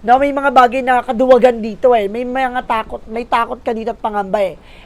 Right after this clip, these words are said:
And there's an empathy. Sir, there's something breakthrough, I told you. Magtatagumpay ka talaga. There's a unity, kailangan lang mo lang makipagtulungan, magkaisa.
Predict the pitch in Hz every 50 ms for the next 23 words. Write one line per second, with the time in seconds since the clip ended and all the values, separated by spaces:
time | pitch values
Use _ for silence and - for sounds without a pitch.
0 | - - 233 254 254 294 302 330 320 330 277 254 247 247 254 220 247 220 - 185
1 | 175 165 147 127 - - 247 233 247 262 269 220 220 254 254 240 - 277 247 247
2 | 262 233 220 254 254 254 269 262 247 240 - 262 247 262 214 233 240 240 233 233
3 | 226 - - - - - - - - - - - 220 214 - 262 262 294 262 220
4 | 254 240 254 254 247 247 254 - 240 233 233 214 220 214 202 185 - - - -
5 | - - - - - - - - - - 185 240 269 254 294 269 233 254 254 254
6 | 220 285 233 - 262 247 254 247 254 254 240 247 240 247 240 240 233 240 208 254
7 | 254 247 208 - 269 233 226 226 233 220 214 220 214 185 240 220 - - 214 170
8 | - 226 208 190